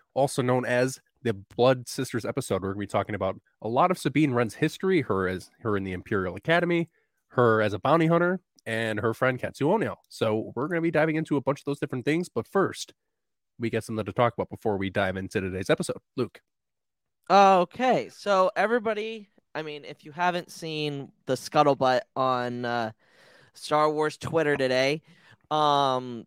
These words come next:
Speaker 2: there were some leaks about the Ahsoka show. Um, we won't be getting into specific details about some of the leaks, um, but there was a leak,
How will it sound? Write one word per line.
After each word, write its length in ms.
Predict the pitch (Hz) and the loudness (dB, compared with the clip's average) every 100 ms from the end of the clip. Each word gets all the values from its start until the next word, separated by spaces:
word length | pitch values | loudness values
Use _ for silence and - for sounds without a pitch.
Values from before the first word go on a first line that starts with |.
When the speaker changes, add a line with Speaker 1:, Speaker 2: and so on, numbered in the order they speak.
| - | -4
Speaker 2:
there 140 | 151 | 0
were 140 | 196 254 | 0 -2
some 260 | - 285 | -4 -6
leaks 280 | 294 339 - | -6 -6 -4
about 200 | 165 160 | -2 0
the 120 | 180 | 0
Ahsoka 300 | 185 202 196 | -2 -2 -4
show. 340 | - 117 92 113 _ _ 147 | -4 -4 -4 -10 _ _ 2
Um, 300 | 147 143 143 | 4 2 0
we 120 | 147 | -6
won't 380 | 143 160 196 - | -2 -2 -2 -4
be 140 | 214 | -10
getting 380 | 165 170 175 147 | -4 -4 -4 -4
into 460 | 156 147 - 156 | -6 -8 -4 -4
specific 440 | 135 - 135 120 117 | -4 -8 -8 -8 -6
details 600 | 123 - 123 120 113 - - | -8 0 2 4 2 -4 -12
about 580 | 104 - - 110 110 - | -14 -12 -6 0 0 -2
some 300 | - 117 117 | -8 -8 -8
of 80 | 113 | -8
the 80 | 104 | -6
leaks, 560 | 104 117 113 - - _ - - - _ - | -4 -4 -6 -14 -20 _ -20 -20 -20 _ -2
um, 800 | 120 120 113 107 101 98 95 - | 2 2 2 0 -4 -8 -14 -6
but 140 | 127 | -2
there 120 | 131 | 0
was 240 | 117 117 127 | 0 0 0
a 60 | |
leak, 640 | 127 113 123 127 120 - | -6 -6 -6 -6 -10 -16